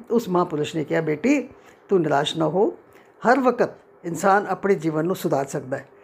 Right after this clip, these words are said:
ਸੁਧਾਰ ਸਕਦਾ ਹੈ। ਉਸਦਾ ਜੇ ਉਹ ਪਰਮਾਤਮਾ ਨੂੰ ਯਾਦ ਕਰੇ ਤੇ ਉਹ ਉਸਦਾ ਪਰ ਉਤਾਰਾ ਹੋ ਸਕਦਾ ਹੈ।" ਸੋ ਉਸਨੇ ਕਿਹਾ, "ਇੱਕ ਕਿਰਪਾ ਕਰੋ, ਮੈਨੂੰ ਕੋਈ ਤਰੀਕਾ ਦੱਸ ਜਾਓ, ਕੋਈ ਜੁਗਤ ਦੱਸ ਜਾਓ ਜਿਸ ਦੇ ਨਾਲ ਮੇਰੇ ਪਾਪ ਕੱਟੇ ਜਾਣ ਤੇ ਮੇਰਾ ਸੰਸਾਰ ਤੋਂ ਪਰ ਉਤਾਰਾ ਹੋ ਜਾਏ।"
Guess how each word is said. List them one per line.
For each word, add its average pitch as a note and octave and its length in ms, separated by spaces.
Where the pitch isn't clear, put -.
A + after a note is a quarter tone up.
ਸੁਧਾਰ E3+ 340
ਸਕਦਾ F#3+ 300
ਹੈ। B3 220
ਉਸਦਾ F#3+ 460
ਜੇ A3+ 200
ਉਹ D4+ 100
ਪਰਮਾਤਮਾ F3+ 460
ਨੂੰ D#3+ 100
ਯਾਦ C#3 240
ਕਰੇ A3+ 420
ਤੇ G3+ 180
ਉਹ C#4 460
ਉਸਦਾ F#3+ 300
ਪਰ F3 240
ਉਤਾਰਾ E3 280
ਹੋ G#3 160
ਸਕਦਾ B3 280
ਹੈ।" - 80
ਸੋ F3 140
ਉਸਨੇ D#3+ 240
ਕਿਹਾ, F#3+ 260
"ਇੱਕ - 200
ਕਿਰਪਾ F#3+ 300
ਕਰੋ, G3 340
ਮੈਨੂੰ A3 200
ਕੋਈ G3+ 160
ਤਰੀਕਾ F#3 360
ਦੱਸ C#3+ 220
ਜਾਓ, F3+ 220
ਕੋਈ G3+ 220
ਜੁਗਤ B3 260
ਦੱਸ F3 260
ਜਾਓ G3+ 140
ਜਿਸ F3+ 180
ਦੇ F#3+ 140
ਨਾਲ E3 300
ਮੇਰੇ F3+ 160
ਪਾਪ F3 380
ਕੱਟੇ D#3+ 260
ਜਾਣ D#3+ 240
ਤੇ A#3+ 120
ਮੇਰਾ G3 280
ਸੰਸਾਰ D#3+ 420
ਤੋਂ A#3 200
ਪਰ D3+ 240
ਉਤਾਰਾ D3+ 400
ਹੋ D3 100
ਜਾਏ।" C3 200